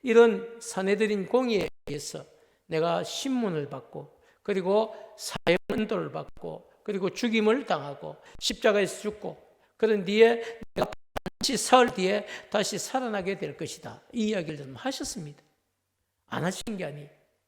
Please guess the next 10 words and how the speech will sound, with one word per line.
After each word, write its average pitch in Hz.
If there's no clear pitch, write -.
제자들에게 208
네 156
번씩이나 185
십자가에 220
달리시기 208
전에 190
이미 214
주님은 196
그 202
말씀을 196